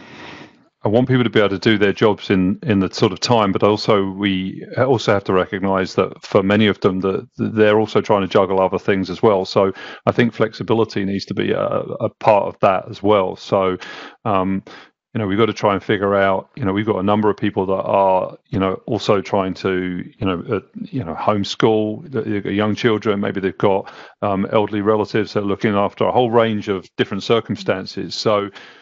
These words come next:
um, we have to really try to make sure that they,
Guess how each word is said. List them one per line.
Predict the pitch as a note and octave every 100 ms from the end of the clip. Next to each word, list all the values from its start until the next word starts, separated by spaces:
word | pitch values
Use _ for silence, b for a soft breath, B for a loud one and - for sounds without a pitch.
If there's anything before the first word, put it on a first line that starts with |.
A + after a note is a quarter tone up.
| B _
um, | A#2 G2+ G2+ G#2 - _
we | C3+ A2 G#2+
have | A#2+ A2+
to | - A2+ G#2 G2+ G#2+ -
really | A#2 B2 A#2
try | - A2 G2+
to | G2+ G2+ G2
make | G2 G2+
sure | G2 - G#2+ G2+
that | G2+ -
they, | - G#2 G2